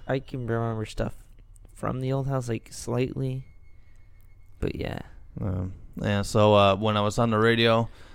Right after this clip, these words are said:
Speaker 2: I was explaining it to that, uh, you know, I wrote into them, and so they called me today, and they're like, "Hey, you know, you seem to know a lot about this stuff." And you're like, "Why is that?"
Speaker 1: <laughs>
Speaker 2: And I'm like,
Speaker 1: "Why is that?"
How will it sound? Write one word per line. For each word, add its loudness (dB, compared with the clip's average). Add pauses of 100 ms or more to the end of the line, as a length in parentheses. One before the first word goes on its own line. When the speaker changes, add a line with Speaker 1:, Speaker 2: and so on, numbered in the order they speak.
(100)
Speaker 2:
I 4
was 0
explaining 2 (100)
it -6
to 0
that, 4
uh, -2
you -4
know, 4
I 6
wrote 6
into 2
them, 2 (380)
and 2
so 6
they 6
called 6
me 4
today, 2
and -2
they're 2
like, 2
"Hey, -2
you -2
know, 0 (120)
you -2
seem -2
to -4
know 2
a 2
lot 2
about 0
this 2
stuff." 0
And -8
you're -2
like, -2
"Why -2
is -6
that?" -2 (340)
Speaker 1:
<laughs> -2
Speaker 2:
And 8
I'm 6
like, 6 (100)
Speaker 1:
"Why 2
is 0
that?" 0